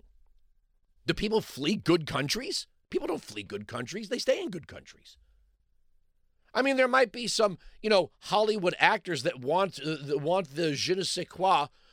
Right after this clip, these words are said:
of f-, French countryside living, but they're not fleeing. People flee bad countries, but we're not allowed to call them bad countries. So we have to play the game of doublethink.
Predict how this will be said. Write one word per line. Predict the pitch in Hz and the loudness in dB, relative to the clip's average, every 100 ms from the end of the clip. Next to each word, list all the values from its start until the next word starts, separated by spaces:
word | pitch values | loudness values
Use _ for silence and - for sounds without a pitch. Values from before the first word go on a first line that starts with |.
| _ | _
of | 160 160 110 - - | 4 4 0 -14 -16
f-, | 117 117 135 | -16 -14 -12
French | - 180 208 - | -8 -4 -2 -2
countryside | 190 185 175 - 170 117 | -2 -2 -2 2 4 2
living, | 107 220 190 107 | 2 4 2 -4
but | 151 | -2
they're | 233 | 2
not | - - | 0 -2
fleeing. | - - 180 214 76 117 - _ _ _ _ _ _ _ _ _ _ _ _ _ - | -10 -4 0 0 -4 -12 -18 _ _ _ _ _ _ _ _ _ _ _ _ _ -8
People | 233 294 | -4 -2
flee | 190 196 240 | -2 -2 -2
bad | 156 349 339 - | 0 4 4 2
countries, | - 101 - - - - - | -6 -12 -14 -20 -20 -14 -2
but | 214 | 4
we're | |
not | 269 277 | 6 6
allowed | 233 | 4
to | |
call | 185 233 285 | -2 0 2
them | 294 | 2
bad | 208 101 85 | -2 -6 -8
countries. | - - - - - | -14 -20 -20 -20 -14
So | - 214 | -6 0
we | |
have | 240 | 0
to | 190 | 2
play | 226 | 2
the | 202 | 2
game | 180 220 | 4 2
of | 151 | 4
doublethink. | 254 277 - - - | 2 2 -2 -8 -20